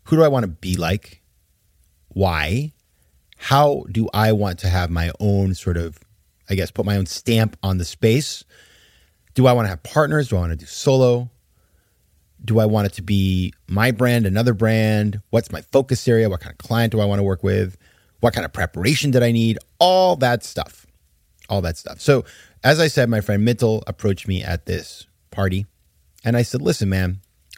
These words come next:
let's do this. If you're interested in this, why don't we look at it together?" And he said, "I am interested. I've actually, you know, I've done coaching. I've coached C-suite of a,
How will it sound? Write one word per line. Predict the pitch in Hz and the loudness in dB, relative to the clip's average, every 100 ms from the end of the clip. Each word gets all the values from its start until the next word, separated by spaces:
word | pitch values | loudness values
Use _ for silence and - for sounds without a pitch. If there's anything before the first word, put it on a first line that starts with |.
| - | -8
let's | 151 - | -8 -8
do | - | -10
this. | - - - - _ _ _ _ _ _ _ | -10 -12 -18 -20 _ _ _ _ _ _ _
If | 135 | 0
you're | 160 190 | 2 2
interested | 170 160 139 117 | 2 -2 -2 0
in | 98 | 2
this, | 90 95 - _ _ _ | 0 -4 -12 _ _ _
why | - 135 | 2 2
don't | 175 - | 2 -2
we | 104 101 104 139 _ _ _ _ _ _ _ _ - | -2 0 -2 -8 _ _ _ _ _ _ _ _ -4
look | 135 143 | -2 0
at | |
it | 147 | -2
together?" | 143 165 143 - | 0 0 0 -2
And | 117 | -2
he | 156 | 0
said, | 165 | 0
"I | 147 165 | 0 0
am | 202 | 2
interested. | 135 107 98 110 104 | 0 -2 -6 -2 0
I've | 110 | 0
actually, | 127 - 131 113 - _ | 0 -2 -2 -2 -8 _
you | - | -4
know, | 110 | -2
I've | 101 | 0
done | 107 143 180 | 0 0 -2
coaching. | 104 80 - 80 87 | -4 -8 -8 -8 -6
I've | - 95 - | -6 -6 -2
coached | 113 113 | -2 -2
C-suite | - 120 - 120 113 - | -2 -4 -2 -2 -2 -2
of | 95 | -4
a, | 90 | -2